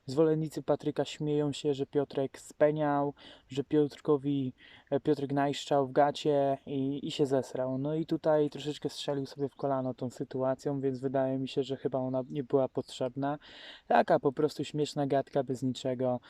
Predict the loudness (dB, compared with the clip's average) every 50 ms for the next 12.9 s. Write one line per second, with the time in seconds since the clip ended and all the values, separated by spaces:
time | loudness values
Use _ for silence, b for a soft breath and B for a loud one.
0 | B B B B B B B B B -4 -4 -2 -2 -2 -2 -2 -2 -2 -2 -2
1 | -2 -4 -4 0 0 0 0 0 -2 -4 -4 -4 -4 -6 -4 -2 0 0 0 -2
2 | _ -6 -4 -4 -4 -4 -4 -8 -4 -4 -4 -4 -4 -4 -4 -4 -6 -6 -4 -4
3 | -4 -2 -2 -4 -4 -2 -2 -4 -2 -2 -4 -4 -2 -4 -4 -2 -2 -4 -4 -4
4 | -6 -6 -4 -2 0 2 2 2 2 0 _ _ B B B B B B B B
5 | B B B B B B -2 0 0 2 2 4 4 2 2 0 -2 -2 -2 -2
6 | -4 -6 -6 -4 -2 -2 -2 -2 -2 -2 -2 -4 -4 -4 -4 -4 0 2 2 2
7 | 2 0 -2 0 0 0 2 2 0 0 2 2 2 4 4 2 2 2 0 2
8 | 2 4 4 4 2 2 2 2 2 4 4 6 6 6 6 6 4 2 2 0
9 | -2 -4 -2 -4 -2 0 -2 -2 -2 -2 -2 -2 0 0 0 0 0 -2 -2 0
10 | 0 0 2 2 0 0 0 -6 -10 _ 0 0 0 0 0 -2 0 0 0 -2
11 | -2 0 0 2 2 0 0 -2 -4 B B B B B B B B B B B
12 | B B B B _ _ -6 -2 -2 0 0 0 0 0 0 0 -2